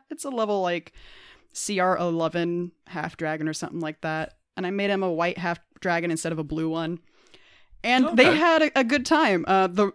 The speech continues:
Speaker 1: the rogue literally snuck through the entirety of the dungeon and
Speaker 2: As they
Speaker 1: discovered
Speaker 2: do.
Speaker 1: the four entrances into the area where those two characters were at. And the players went in there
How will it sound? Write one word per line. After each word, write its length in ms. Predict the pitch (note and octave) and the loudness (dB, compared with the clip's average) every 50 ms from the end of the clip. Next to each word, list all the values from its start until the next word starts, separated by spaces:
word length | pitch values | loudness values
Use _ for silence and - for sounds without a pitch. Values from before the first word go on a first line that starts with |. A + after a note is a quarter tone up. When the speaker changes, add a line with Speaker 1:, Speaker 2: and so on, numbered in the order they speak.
| _ _ | _ _
Speaker 1:
the 120 | F#3+ A3 | 0 0
rogue 320 | G3+ G3+ G3+ G#3+ A3+ A#3 G3+ | 2 2 2 2 0 0 -2
literally 640 | F#3+ F#3 G3+ G#3 G#3+ G#3+ A3 A3+ A3+ A3+ A3+ A#3 B3 | -4 0 2 2 4 4 2 2 0 0 0 -2 -2
snuck 380 | A#3 - - - G3+ F3+ - - | -4 -4 -4 -4 -4 -4 -6 -6
through 260 | - - G3+ G3+ G3 | -6 -2 -2 0 0
the 220 | E3 G3+ F#3 - - | 0 -2 -4 -2 -4
entirety 600 | F#3 F#3 E3 - E3+ F3 E3 E3+ F3 F3+ F3+ F3 | -4 -4 -6 -6 -6 -6 -4 -4 -4 -4 -4 -4
of 100 | F3+ E3+ | -6 -6
the 100 | F3+ F3 | -8 -8
dungeon 680 | E3 E3 D#3 E3 E3 D#3+ F3+ F3 F3 F3+ F#3 F#3 G#3 - - | -6 -6 -4 -4 -4 -4 -4 -4 -4 -4 -6 -8 -12 -10 -6
and 360 | E3 E3 E3 D#3 E3+ D#3+ - | -4 -2 -2 -2 -4 -4 -4
Speaker 2:
As 100 | - D#3 | -4 -4
they 60 | D#3+ | -2
Speaker 1:
discovered 300 | E3 F3 E3 - - - - | -2 -2 -2 -2 -2 -2 -2
Speaker 2:
do. 280 | F2+ D2+ D2+ F2 G#2+ A2+ | -6 -6 -8 -10 -10 -8
Speaker 1:
the 100 | E3 F#3 | -10 -10
four 380 | - - - F#3+ F3+ F3+ F3+ D#3 | -10 -8 -6 -4 -2 -2 -2 -2
entrances 580 | D#3 E3+ E3+ - F#3 F3+ - - F#3 F3 E3+ E3+ | -2 -4 -4 -4 -6 -6 -6 -6 -6 -6 -4 -6
into 220 | E3 E3+ - F#3 | -6 -6 -6 -6
the 160 | D#3+ E3+ - - | -6 -6 -6 -4
area 240 | D#3+ E3 E3 E3+ E3+ | -4 -4 -4 -2 -2
where 120 | E3 D#3+ D#3 | -4 -4 -4
those 320 | E3 E3+ D#3+ D#3+ E3 - | -4 -4 -4 -4 -6 -6
two 180 | - - E3 D#3+ | -8 -10 -10 -10
characters 460 | - D#3+ D#3+ D#3 - - D#3+ D3+ - | -8 -8 -10 -8 -8 -10 -10 -10 -8
were 100 | D3+ D3 | -8 -8
at. 280 | D3+ D3+ E3 F3 - _ _ _ _ _ _ - - - _ _ _ | -6 -4 -6 -6 -8 _ _ _ _ _ _ -20 -20 -20 _ _ _
And 180 | - F3 F3 F3 | -6 -4 -4 -4
the 60 | F3 | -4
players 420 | E3+ - G3 F3 F3+ F3+ F#3 F#3 F#3 | -6 -4 -4 -4 -2 -4 -4 -6 -6
went 140 | E3+ E3 | -6 -4
in 160 | E3 E3+ F3+ F#3 | -4 -4 -2 -2
there 320 | F#3 F3+ F#3 F#3 F#3 F#3 | -2 -2 0 -2 -2 -4